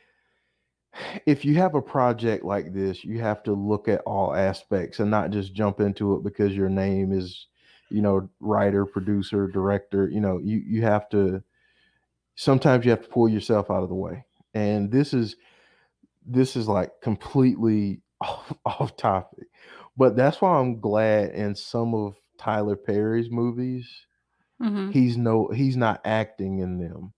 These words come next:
Speaker 2: Mm.
Speaker 1: because I, you, um, it
Speaker 2: Mm-hmm.
Speaker 1: takes
Speaker 2: <laughs>
Speaker 1: away from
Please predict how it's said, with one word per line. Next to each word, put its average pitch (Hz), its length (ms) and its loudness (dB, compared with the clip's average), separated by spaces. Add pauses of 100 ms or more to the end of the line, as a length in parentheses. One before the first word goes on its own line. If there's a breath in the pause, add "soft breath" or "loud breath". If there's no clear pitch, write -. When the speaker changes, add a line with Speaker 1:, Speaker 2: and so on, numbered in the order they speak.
(380 soft breath)
Speaker 2:
Mm. 240 40 2
Speaker 1:
because 120 640 4 (200)
I, 127 220 0 (100)
you, 139 280 -2
um, 160 380 0
it - 240 2
Speaker 2:
Mm-hmm. 233 140 4
Speaker 1:
takes 208 320 2
Speaker 2:
<laughs> - 20 -
Speaker 1:
away 104 760 2 (140)
from 98 640 -2